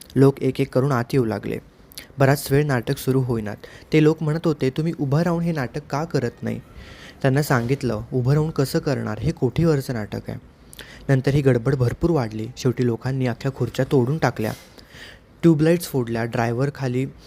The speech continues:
जाऊन झोपला होता, त्याला बाहेर काढून लोकांनी मारलं. इतका गोंधळ झाला. सगळे स्टेजवर यायला धडपडायला लागले आणि या सगळ्यात नाना अगदी हुशार होते. त्यांना माहीत होतं की लोक येऊन आधी मला धरणार.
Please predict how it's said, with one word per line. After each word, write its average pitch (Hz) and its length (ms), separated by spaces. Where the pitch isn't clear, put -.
जाऊन 135 180
झोपला 123 360
होता, 113 240
त्याला 131 160
बाहेर 120 260
काढून 143 280
लोकांनी 131 360
मारलं. 120 440
इतका 180 300
गोंधळ 139 380
झाला. 117 220
सगळे 175 220
स्टेजवर 156 380
यायला 135 180
धडपडायला 127 440
लागले 113 300
आणि 123 260
या 123 120
सगळ्यात 117 460
नाना 120 460
अगदी 123 220
हुशार 120 360
होते. 107 240
त्यांना 147 180
माहीत 147 260
होतं 170 260
की 156 140
लोक 139 200
येऊन 131 220
आधी 120 180
मला 131 300
धरणार. 113 360